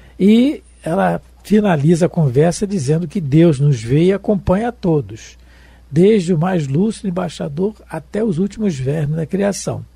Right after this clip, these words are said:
<clears throat> E colocamos essa frase raciocinando com o que Jesus fala, que ele conhece, o, o, ele é o bom pastor e conhece as suas ovelhas uma a uma, que tá citado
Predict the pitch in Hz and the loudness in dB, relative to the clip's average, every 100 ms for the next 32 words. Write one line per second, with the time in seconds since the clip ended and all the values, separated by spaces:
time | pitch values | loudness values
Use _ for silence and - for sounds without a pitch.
0 | - 165 180 135 - - - - 156 143 | -14 -4 -4 -4 -10 -20 -20 -10 -10 -2
1 | 185 180 143 180 196 185 156 - - - | 0 0 -4 -6 -6 -8 -12 -18 -16 -10
2 | 147 - 151 185 180 190 147 135 160 233 | -8 -8 -10 -4 -4 0 -2 -2 -8 -2
3 | 160 170 170 - 190 170 190 147 156 123 | 2 2 0 -4 -4 -4 -4 -4 -4 -4
4 | 147 - - 160 196 143 - 147 160 160 | -8 -8 -8 -6 -4 -6 -8 -10 -8 -6
5 | 135 135 147 - 180 - - - - - | -4 -4 -6 -8 -12 -12 -20 -20 -20 -20
6 | - - 160 139 - 180 151 175 175 208 | -20 -12 -10 -10 -12 -12 -10 -6 0 2
7 | 165 135 143 202 175 - 190 240 185 180 | 2 0 0 0 -2 0 0 0 -2 -4
8 | 165 180 151 185 180 160 143 160 196 170 | -4 -8 -6 0 0 0 -2 0 0 -2
9 | 139 208 240 185 160 135 - - 139 - | -4 -6 0 2 4 2 -4 -8 -8 -8
10 | 156 139 147 190 | -8 -6 -4 -4